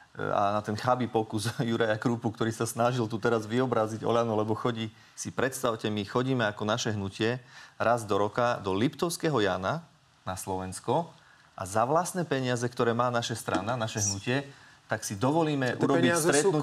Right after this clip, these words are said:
Speaker 2: koho?
Speaker 1: Prepáčte, pán
Speaker 2: Tie peniaze
Speaker 1: Krupa.
Speaker 2: sú koho?
Speaker 1: Prepáčte, pán
Speaker 2: Vaše
Speaker 1: Krupa.
Speaker 2: peniaze.
Speaker 1: My tie peniaze sme poctivo získali vo voľbách, dobre? A
Speaker 2: Daňových
Speaker 1: keď, a keď ideme,
Speaker 2: poplatníkov.
Speaker 1: a, a sme ich získali ale vo voľbách, pán Krupa. Čestne
Speaker 2: A?
Speaker 1: ich máme na účte.
Speaker 2: V poriadku.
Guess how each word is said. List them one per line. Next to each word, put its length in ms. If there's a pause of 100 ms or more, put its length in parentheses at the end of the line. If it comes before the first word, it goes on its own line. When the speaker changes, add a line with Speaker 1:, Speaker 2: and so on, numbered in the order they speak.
Speaker 2:
koho? 160
Speaker 1:
Prepáčte, 540
pán 100
Speaker 2:
Tie 80
peniaze 380
Speaker 1:
Krupa. 80
Speaker 2:
sú 100
koho? 220
Speaker 1:
Prepáčte, 340
pán 140
Speaker 2:
Vaše 180
Speaker 1:
Krupa. 140
Speaker 2:
peniaze. 400
Speaker 1:
My 140
tie 120
peniaze 380
sme 160
poctivo 400
získali 420
vo 80
voľbách, 320
dobre? 400 (400)
A 80
Speaker 2:
Daňových 380
Speaker 1:
keď, 100
a 60
keď 100
ideme, 300
Speaker 2:
poplatníkov. 200 (200)
Speaker 1:
a, 80
a 80
sme 160
ich 100
získali 300
ale 100
vo 140
voľbách, 320
pán 160
Krupa. 320 (180)
Čestne 300
Speaker 2:
A? 20
Speaker 1:
ich 80
máme 160
na 140
účte. 320
Speaker 2:
V 80
poriadku. 320